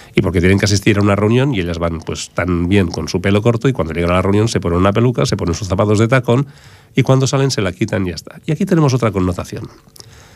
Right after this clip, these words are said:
Yo creo que la connotación que tenemos, eh, y que también he detectado aquí en Ripollet, es que asimilamos peluca con cáncer.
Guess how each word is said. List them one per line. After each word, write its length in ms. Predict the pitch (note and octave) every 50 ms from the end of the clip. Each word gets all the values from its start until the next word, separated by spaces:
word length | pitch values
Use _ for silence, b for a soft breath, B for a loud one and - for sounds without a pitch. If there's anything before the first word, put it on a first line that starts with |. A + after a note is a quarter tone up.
| B B B B B B B B B -
Yo 60 | -
creo 160 | - D#3 D3
que 60 | -
la 80 | B2+ A#2
connotación 440 | - G2+ F#2+ F2 - F2+ - G#2+ G#2
que 120 | G2+ A#2+
tenemos, 420 | - F#2+ G2 G2+ G2 F2+ F2 - - -
eh, 380 | - F2+ F2 - - - - -
y 100 | - - -
que 300 | - - G2 F2+ F2 -
también 300 | - A2+ F#2 G#2 A#2 A#2+
he 40 |
detectado 420 | A2+ G2+ G2+ F#2+ - - G2+ G2+ F#2
aquí 140 | - - G2+
en 100 | G2 G2
Ripollet, 400 | G#2+ G#2+ - A#2+ A#2 A#2+ B2 B2 B B B B B B B -
es 220 | C3 A#2 - -
que 260 | - - B2 B2+ - -
asimilamos 640 | - B2 - A2+ G2+ G#2 G#2 G#2+ F#2 F2 F2 -
peluca 380 | - - A#2 A#2+ C3 A#2+ C#3 C#3
con 160 | - B2 A2+
cáncer. 440 | G2 E2 D2+ C#2+ - - - -